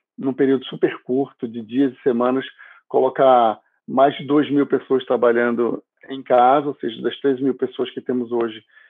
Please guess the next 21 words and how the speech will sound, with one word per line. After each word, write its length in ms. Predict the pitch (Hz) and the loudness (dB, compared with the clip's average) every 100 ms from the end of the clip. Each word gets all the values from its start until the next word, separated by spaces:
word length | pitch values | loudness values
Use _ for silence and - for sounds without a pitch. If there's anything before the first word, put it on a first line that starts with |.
| _ _ | _ _
passamos 440 | - 127 - 135 131 | -4 -2 0 0 -2
por, 240 | - 147 131 | -10 -20 -10
por 120 | 135 | -2
toda 200 | 160 151 | 2 2
a 40 | |
pandemia 640 | 151 147 135 127 123 120 117 _ _ _ _ - | 2 2 2 2 2 2 0 _ _ _ _ -10
com 100 | 127 | -2
mais 260 | 120 135 | 2 2
de 60 | 135 | 2
duas 260 | 131 135 120 | -2 -2 0
mil 180 | 127 | -2
pessoas 380 | 127 123 - 123 | 0 -4 -2 -6
trabalhando 420 | - 117 120 123 117 | -2 -2 0 -2 -4
de 100 | 117 | -2
casa 400 | 123 131 147 139 | 0 2 0 -2
pra 160 | 156 | -2
poder 280 | 147 147 143 | -2 0 0
dar 120 | 139 139 | 0 -2
suporte, 600 | 180 - 151 165 160 160 | -6 2 6 6 2 -4
apoio 640 | - - 147 160 170 175 _ _ _ _ _ - - | -2 2 6 6 4 0 _ _ _ _ _ -12 0
às 240 | 131 131 | 2 2